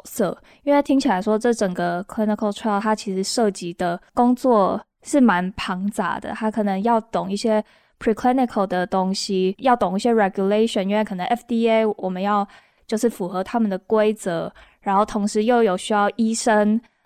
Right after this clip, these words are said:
来去帮我们 recruit 病人。那你 clinical research scientist 在其中的角色是怎样？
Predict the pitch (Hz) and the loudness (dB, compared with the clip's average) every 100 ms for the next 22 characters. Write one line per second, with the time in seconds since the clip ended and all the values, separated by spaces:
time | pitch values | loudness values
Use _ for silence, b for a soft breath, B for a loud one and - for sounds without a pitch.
0 | b 190 185 190 240 220 214 214 190 175 | b -2 0 -2 0 2 4 2 2 -2
1 | 170 - 247 196 - 208 143 - - 240 | -6 -4 -2 0 0 -4 -4 -6 -6 -8
2 | _ _ 277 269 247 - - 196 180 - | _ _ 0 2 2 -2 -4 -4 -4 -8
3 | 208 247 262 269 247 233 233 226 - 220 | -2 2 2 2 2 2 0 -2 -2 0
4 | 240 208 - 226 - 220 208 - 202 190 | 0 0 -4 -12 -6 -2 -2 -4 -6 -2
5 | 196 180 - - - 202 170 - _ - | -2 -4 -8 -12 -8 -6 -6 -10 _ -4
6 | 208 196 120 - 180 | -4 -4 -10 -10 -12